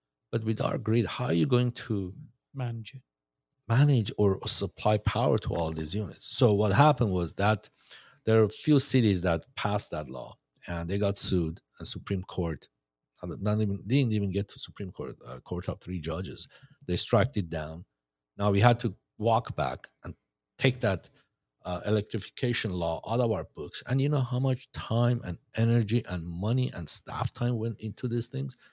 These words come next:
Speaker 1: to get it approved? Tons. And that's why the People's Project wanna add a restroom to your house or an addition to your house, sits there for, for months. And they don't have planners because people are working on these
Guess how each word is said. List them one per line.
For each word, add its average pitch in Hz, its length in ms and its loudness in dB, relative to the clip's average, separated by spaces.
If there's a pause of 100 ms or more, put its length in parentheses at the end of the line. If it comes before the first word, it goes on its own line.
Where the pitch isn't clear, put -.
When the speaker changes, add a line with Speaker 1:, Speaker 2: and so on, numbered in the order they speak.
(260)
Speaker 1:
to 101 140 0
get 104 180 2
it 123 80 2
approved? 143 420 -2 (680)
Tons. 107 520 2 (260)
And 113 120 -4
that's 139 220 6
why 120 120 8
the 95 120 2 (240)
People's 123 300 0
Project 117 380 6
wanna 101 200 -2
add 101 180 0
a 92 60 0
restroom 107 420 0
to 92 100 -6
your 85 120 -4
house 85 320 -6
or 85 120 -6
an 85 220 -10
addition 107 400 -4
to - 100 -12
your 78 100 -6
house, 78 240 -8
sits 98 240 -2
there 90 140 -2
for, 85 280 -6 (200)
for 160 180 6
months. 170 480 2 (360)
And 107 140 -4
they 123 80 4
don't 127 140 4
have 117 200 6
planners 131 340 0
because 101 520 2 (640)
people 120 260 -2
are 104 100 2
working 101 400 0
on 90 120 -2
these 87 260 -2